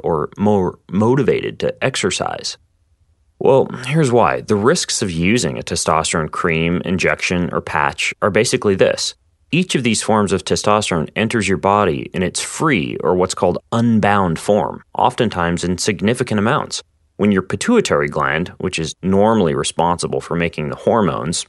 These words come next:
particularly one called luteinizing hormone, or L H, that would normally cause you to churn out more testosterone, senses this high level of testosterone coming from these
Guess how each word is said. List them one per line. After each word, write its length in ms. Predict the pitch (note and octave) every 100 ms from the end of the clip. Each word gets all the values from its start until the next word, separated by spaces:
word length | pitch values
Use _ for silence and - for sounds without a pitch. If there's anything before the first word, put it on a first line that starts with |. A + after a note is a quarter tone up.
| -
particularly 560 | G#2+ A2 F#2 E2 D#2
one 180 | D2+ D#2+
called 400 | D2+ D#2 C#2+ -
luteinizing 680 | F2+ F2+ A2 E2 C2+ C#2+ D2+
hormone, 460 | C#2+ C#2 C#2 C#2+ C#2+
or 180 | C2+ -
L 220 | G2 F2+ D2
H, 420 | A2 F2 - - - - - -
that 80 | F2+
would 100 | F#2+
normally 380 | G2 A2 A2 F#2+
cause 400 | - G#2 B2+ D3
you 100 | F2
to 80 | D#2
churn 380 | - - A2+ G#2
out 180 | G2
more 180 | G2 G2
testosterone, 840 | F2+ F2+ - G#2 C3 - E2 C#2 C#2+ - - -
senses 400 | - B2+ B2 F#2+
this 200 | F#2+ - -
high 280 | - F#2+ G#2
level 320 | G2 G2 F#2
of 120 | F2
testosterone 760 | - - F#2 F#2 F#2+ G#2 G2+ G#2+
coming 260 | G2 F2 F2
from 180 | F2
these 220 | E2 D#2+